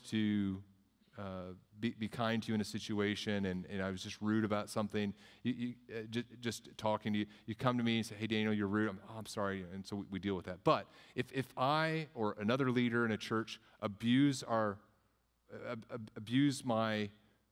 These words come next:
my, my situation as a pastor, you don't, you don't have to just come to me, right? In fact, that can sometimes be a dangerous thing to do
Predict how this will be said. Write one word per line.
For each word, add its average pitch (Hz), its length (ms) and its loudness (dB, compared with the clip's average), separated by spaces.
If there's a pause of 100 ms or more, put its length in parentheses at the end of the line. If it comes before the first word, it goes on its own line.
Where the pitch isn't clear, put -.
my, 107 140 -2 (160)
my 113 100 -2
situation 123 500 -2
as 113 140 0
a 104 60 -8
pastor, 113 440 -4
you 120 200 -4
don't, 127 140 -2
you 139 80 4
don't 156 220 0
have 135 200 -2
to - 80 -12
just 113 220 -6 (180)
come 120 240 2
to 107 80 -8
me, 82 200 -6 (220)
right? 95 260 -2 (420)
In 107 60 -10
fact, 123 200 0
that 127 100 -4
can 127 140 0
sometimes 127 420 -2
be 110 140 0
a 104 40 0
dangerous 104 440 -2
thing 87 180 -10
to 78 80 -16
do 87 140 -16